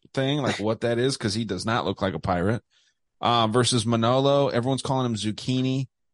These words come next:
Speaker 1: I, I'm gonna go Zecchini, uh, is probably what it really is. But,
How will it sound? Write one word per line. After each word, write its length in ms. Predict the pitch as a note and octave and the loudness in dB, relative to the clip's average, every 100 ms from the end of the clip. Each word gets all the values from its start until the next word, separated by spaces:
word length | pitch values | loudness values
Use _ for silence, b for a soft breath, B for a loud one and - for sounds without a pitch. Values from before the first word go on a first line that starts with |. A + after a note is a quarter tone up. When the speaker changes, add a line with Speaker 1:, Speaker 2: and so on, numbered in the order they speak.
| _ _ _ | _ _ _
Speaker 1:
I, 120 | G#2+ - | -4 0
I'm 140 | A#2+ | 0
gonna 120 | A2+ | 2
go 140 | G#2 G#2+ | 2 2
Zecchini, 760 | F#2 A2+ - G#2+ E2+ E2 F#2 _ - | 2 0 -2 -6 -6 -10 -14 _ -4
uh, 280 | F#2+ F#2 D#2 | 0 0 -2
is 100 | - | -2
probably 260 | G2 F#2+ | -2 0
what 140 | F#2+ F2+ | -2 -2
it 60 | |
really 340 | G2 G2+ G2 F#2 | 0 0 0 -4
is. 240 | F2+ F2+ | -4 -6
But, 340 | - G2 F#2 | -2 -2 -2